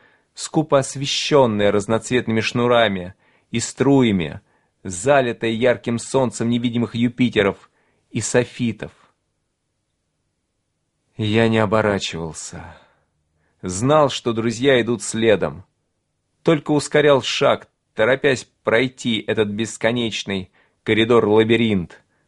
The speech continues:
Поворот налево, поворот направо, снова налево, опять направо. Я шёл автоматически, не раздумывая.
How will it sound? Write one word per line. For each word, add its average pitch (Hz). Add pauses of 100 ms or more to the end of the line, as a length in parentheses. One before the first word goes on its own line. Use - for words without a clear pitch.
(120)
Поворот 107
налево, 101
поворот 104
направо, 101
снова 117
налево, 107 (220)
опять -
направо. 107
Я 104
шёл 117
автоматически, 110
не 113
раздумывая. 104